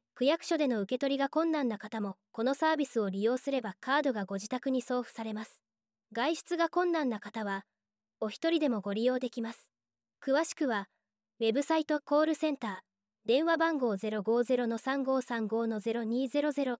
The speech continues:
でご確認ください。詳しくはこちら、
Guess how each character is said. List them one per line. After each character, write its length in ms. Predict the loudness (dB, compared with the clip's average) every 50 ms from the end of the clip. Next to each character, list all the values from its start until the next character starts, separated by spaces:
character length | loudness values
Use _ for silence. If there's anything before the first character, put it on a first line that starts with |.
| _
で 120 | -4 -4 -2
ご 100 | -2 -6
確 240 | -8 -8 -4 -2 -2
認 160 | 0 0 -2
く 80 | -4
だ 100 | -6 -8
さ 140 | -8 -8 -10
い。 100 | -12 -12 _ _ _ _ _ _ _ _ _ _ _
詳 240 | 0 2 2 2 2
し 80 | 0
く 140 | 0 0 0
は 100 | 0 -2
こ 140 | -4 -8 -10
ち 100 | -8 -8
ら、 180 | -6 -6 -8